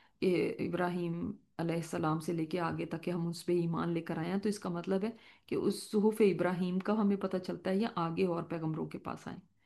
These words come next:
वही सबके पास आई, मगर किताबें ऐसे नहीं आई हैं।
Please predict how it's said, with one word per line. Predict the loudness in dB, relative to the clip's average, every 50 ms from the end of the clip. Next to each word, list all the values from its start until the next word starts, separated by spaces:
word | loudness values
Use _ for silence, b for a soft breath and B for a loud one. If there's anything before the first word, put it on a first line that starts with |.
| b b b b b
वही | 4 6 8 10 12 10 10
सबके | 10 8 4 4 2 0 4
पास | 6 6 4 4 4 0
आई, | 0 0
मगर | 0 2 0 0 0
किताबें | 0 -4 -2 0 -2 0 2 4 4
ऐसे | 4 4 2 -2 -4 -4
नहीं | -4 -4 -4 -6
आई | -6 -8
हैं। | -8 -8 -10 -12